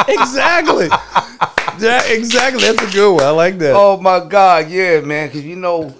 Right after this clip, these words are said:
Speaker 2: uh, Samuel L. Jackson was also in my nine one one as a joke video.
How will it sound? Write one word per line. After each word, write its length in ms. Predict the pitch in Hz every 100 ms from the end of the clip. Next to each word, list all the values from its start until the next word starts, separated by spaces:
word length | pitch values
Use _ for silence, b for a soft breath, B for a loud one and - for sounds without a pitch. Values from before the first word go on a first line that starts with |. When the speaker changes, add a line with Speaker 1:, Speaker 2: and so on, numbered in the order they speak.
| -
Speaker 2:
uh, 480 | 147 139 131 123 120 _ _ _
Samuel 460 | _ - 170 160 156
L. 160 | 143 120
Jackson 520 | 156 156 151 - 131
was 140 | 113
also 420 | 123 123 117 120
in 60 | 117
my 140 | 117
nine 280 | 113 117 117
one 140 | 113 110
one 140 | 110
as 140 | 110 95
a 40 |
joke 300 | 95 120 107
video. 440 | - 117 98 80